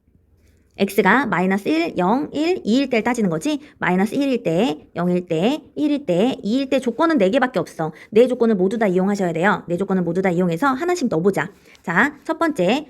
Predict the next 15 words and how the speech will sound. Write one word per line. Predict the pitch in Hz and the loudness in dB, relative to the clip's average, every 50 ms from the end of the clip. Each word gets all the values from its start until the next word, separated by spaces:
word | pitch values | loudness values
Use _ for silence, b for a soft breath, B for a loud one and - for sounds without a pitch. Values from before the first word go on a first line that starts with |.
| - _ | -16 _
G에다가 | - - 208 214 214 202 190 175 190 190 | -8 -2 0 2 2 2 2 2 2 2
마이너스 | - 175 160 170 180 190 220 - | 0 0 0 0 0 0 -2 -2
일을 | - 302 285 262 | -2 -2 0 0
넣어볼 | 185 160 165 175 175 | 0 0 0 0 0
거고, | 170 160 175 233 269 302 311 | 0 -2 -2 0 -2 -2 -2
G에다가 | 302 - - 185 180 175 175 170 170 180 170 | -4 -2 -2 0 0 0 0 -2 -2 0 0
영을 | 156 160 175 175 | 0 0 0 0
넣어보고, | 175 160 151 165 165 - 277 320 370 381 B B B | 0 0 0 0 0 0 0 0 0 -2 B B B
G에다가 | B - 196 190 185 185 175 170 175 - | B 0 0 2 2 2 0 0 0 0
일을 | - 302 320 330 302 | 0 0 0 0 0
넣어보고, | 208 165 165 170 165 165 285 339 370 359 B B - | 0 0 0 0 0 0 0 -2 -2 -4 B B -6
G에다가 | - 190 190 175 170 165 - 262 277 - | 0 0 2 2 2 0 0 0 -2 -2
이를 | - 190 233 240 269 269 | -2 -2 -2 0 0 0
넣어보시면 | 196 170 160 185 190 190 196 190 180 | 0 0 2 0 0 0 0 0 0
돼요. | 175 165 160 151 | 0 0 0 -2